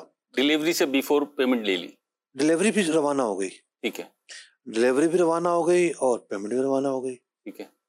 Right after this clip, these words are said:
Speaker 2: ٹھیک ہے؟ تو یہ تو ایڈوانس صورت نہیں کہلائے گی۔ ایڈوانس اس وقت کہلائے گی کہ جب ڈیلیوری میں تاخیر مقصود ہو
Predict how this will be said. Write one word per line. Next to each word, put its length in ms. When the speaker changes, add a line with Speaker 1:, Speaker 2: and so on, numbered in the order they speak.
Speaker 2:
ٹھیک 200
ہے؟ 80
تو 80
یہ 120
تو 140
ایڈوانس 320
صورت 260
نہیں 100
کہلائے 320
گی۔ 120
ایڈوانس 400
اس 180
وقت 160
کہلائے 300
گی 200
کہ 100
جب 140
ڈیلیوری 640
میں 220
تاخیر 760
مقصود 580
ہو 440